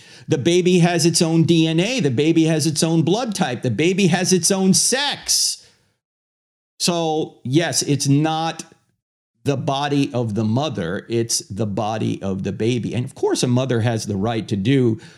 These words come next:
what she wants within limits to her body, but not if she kills another body in the process. Now, if any of you think that there's not a human being in the womb,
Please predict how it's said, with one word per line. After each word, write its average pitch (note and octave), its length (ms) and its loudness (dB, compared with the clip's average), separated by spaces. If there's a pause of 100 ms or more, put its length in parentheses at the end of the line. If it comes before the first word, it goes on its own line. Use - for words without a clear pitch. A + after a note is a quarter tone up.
(220)
what C3+ 180 -2
she - 140 0
wants C3 360 -2
within A#2+ 320 2
limits B2 340 0
to - 140 0
her A#2+ 80 0
body, C#3+ 360 -2
but G#2+ 160 -4
not E3+ 160 0
if G3 60 -2
she F#3+ 120 -2
kills F3 320 0
another D#3 360 0
body A#2+ 420 0
in A2+ 140 2
the G2+ 80 -4
process. - 1000 -6 (1300)
Now, B2 280 -2
if B2 140 -2
any D#3+ 220 2
of G3+ 80 0
you G#3 160 4
think - 560 -4 (440)
that B2+ 200 -2
there's B2+ 240 2
not D3+ 640 2
a B2+ 60 -2
human D#3+ 420 2
being C#3+ 520 2
in C3+ 220 0
the D#3 100 2
womb, G2 560 -2